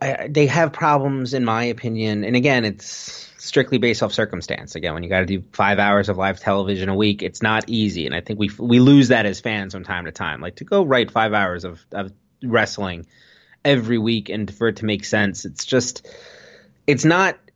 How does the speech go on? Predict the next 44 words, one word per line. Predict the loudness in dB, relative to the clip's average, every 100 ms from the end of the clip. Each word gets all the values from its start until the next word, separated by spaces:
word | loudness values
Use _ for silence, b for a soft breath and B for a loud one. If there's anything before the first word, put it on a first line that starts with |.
| _
it's | -2 0
not | 0 0
easy, | 0 -2 -2
especially | -2 0 0
when |
you're | 0
following | 0 0 0
a | -2
formula. | -2 0 0 -2
And | -2
let's | -2 -2
be | -2
honest, | -2 -2 -2
you | 0
don't | 0 0
have | 0 0 -4
creative | 0 2 2 0
control | -10 0 2 4 4
over | 2 2 2
it | 2 0 0
at | 4
all. | 6 6 4 0
You | -2 0
just | 0 -2 -8
come | -4 -2
up | -2
with | 0
the | 2
ideas, | 2 4 4 4 2
they | 0
tell | 2
you | 2
to | 0
flesh | 0 0
it | 2
out, | 2 2 0
and | -2
then | -2 -2 -2
it | -2 0
gets | -2 -4 -12 _ _ _ 0
either, | 2 4 2 0 -4
you | -2
know, | 0
pushed | 0 2 4 2 -6